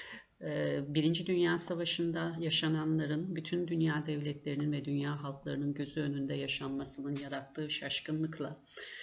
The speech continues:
ki hani önceki dönemlere kıyaslarsanız iletişim olanaklarının çok daha artmış olmasıyla birlikte halkın, e, ya da devletlerin ya da gazetelerin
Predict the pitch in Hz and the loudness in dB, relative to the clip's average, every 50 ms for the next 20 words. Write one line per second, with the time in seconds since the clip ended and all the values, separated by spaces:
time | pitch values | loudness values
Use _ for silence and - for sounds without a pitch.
0 | - - - - - - _ _ _ - - 208 185 - 180 175 170 175 175 175 | -14 -14 -18 -20 -20 -20 _ _ _ 2 6 8 8 8 8 6 6 6 6 6
1 | 180 156 175 165 - - - 175 165 165 160 160 160 160 156 160 160 - 165 151 | 6 6 2 0 0 0 2 4 6 6 8 8 6 6 6 4 2 0 0 0
2 | 147 151 151 - - 156 156 156 - - 170 151 156 156 156 - - - - 160 | 0 0 0 0 2 2 0 0 0 0 2 4 4 4 4 2 0 0 0 0
3 | 143 151 151 - - - 165 156 151 156 151 147 147 147 - 160 151 147 156 156 | 0 0 -2 -2 0 2 2 2 2 2 0 0 -2 -2 -2 -2 0 2 0 0
4 | 156 - 160 - - 160 151 151 143 151 151 - - - 156 - - 156 147 151 | 0 -2 -6 -4 -4 -2 -2 0 0 -2 -4 -4 -4 -2 -2 -2 -2 -2 0 0
5 | 151 156 156 - 165 156 147 156 143 - 143 143 139 151 147 - - 156 143 143 | 0 -2 -2 -2 -2 -2 -2 -2 -2 -2 -4 -4 -4 -6 -8 -4 -4 -4 -2 -2
6 | 147 147 147 - - 160 160 156 147 - - - 143 143 147 143 143 139 135 135 | -4 -4 -4 0 2 4 4 4 2 0 -4 -2 -2 0 0 0 0 0 0 -2
7 | 131 131 123 135 131 127 147 139 143 147 143 135 143 143 143 - - 147 143 147 | -2 -2 -2 -2 -2 -2 -2 -2 0 -2 -2 -2 -2 -4 -4 -4 -6 -4 -2 0
8 | 143 143 147 139 143 135 139 143 147 - - 160 147 - 151 151 - 160 135 143 | 0 0 0 0 -2 -2 -2 -2 -2 -2 -2 -4 -2 -2 -4 -2 -2 -4 -2 -2
9 | 139 139 139 147 151 151 - - | -2 -2 -2 -2 -4 -4 -8 -16